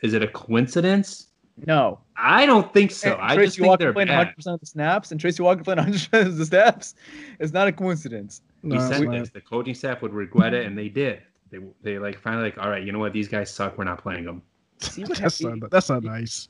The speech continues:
Speaker 2: You just see what happens when you, but you see what just happens when you just play your best personnel?
Speaker 3: Yeah, I mean, good things happen. I mean, they played much better, man. I just hope they could, I
Speaker 2: Like,
Speaker 3: really
Speaker 2: this
Speaker 3: hope they, they, they improve from this and just keep going,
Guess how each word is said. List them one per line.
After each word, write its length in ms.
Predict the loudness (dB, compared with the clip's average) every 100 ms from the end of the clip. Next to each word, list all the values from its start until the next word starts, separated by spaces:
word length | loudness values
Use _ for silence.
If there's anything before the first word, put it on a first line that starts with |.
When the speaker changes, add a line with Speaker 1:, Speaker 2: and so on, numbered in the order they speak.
| -4
Speaker 2:
You 120 | 0 0
just 160 | 0 0
see 60 | 0
what 140 | 4
happens 320 | 6 6 4 0
when 80 | 0
you, 60 | 0 -2 -2 -4 -2 -2
but 180 | -4 -4
you 100 | -6
see 120 | -6
what 120 | -6
just 120 | -6 0
happens 320 | 2 2 -2
when 100 | -4
you 40 |
just 140 | -4 -2
play 100 | 0
your 120 | 2
best 180 | 0 0
personnel? 680 | -2 -2 0 4 2 0 _ -20 -16 -14 -14 -14 -18 _ _
Speaker 3:
Yeah, 280 | 4 4 4 0
I 60 | 2
mean, 140 | 6
good 140 | 6 6
things 200 | 6 6
happen. 320 | 4 4 2
I 40 |
mean, 140 | 2 4
they 120 | 2
played 360 | 2 0 0 -2
much 240 | -2 0
better, 240 | 0 2
man. 200 | 4 2
I 40 | 2
just 180 | 0 -2
hope 160 | -2
they 120 | -2
could, 220 | -2 -4 -6 _ -4
I 60 | 0
Speaker 2:
Like, 100 | 4
Speaker 3:
really 120 | 6 6
Speaker 2:
this 100 | 4
Speaker 3:
hope 220 | 0 4
they, 180 | 4 4
they, 180 | 2 4
they 200 | 6 4
improve 360 | 4 4 2
from 160 | 4 2
this 160 | 4
and 100 | 4
just 140 | 0 0
keep 220 | 0 2
going, 420 | 4 4 2 -2